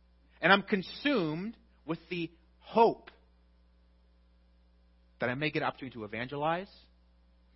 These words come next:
or invite someone to church. No, honestly, it's okay.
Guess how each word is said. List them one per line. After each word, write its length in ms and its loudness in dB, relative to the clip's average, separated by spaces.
or 40 -2
invite 220 -4
someone 180 -12
to 60 -12
church. 320 -8
No, 120 -2
honestly, 560 0
it's 160 -10
okay. 500 -4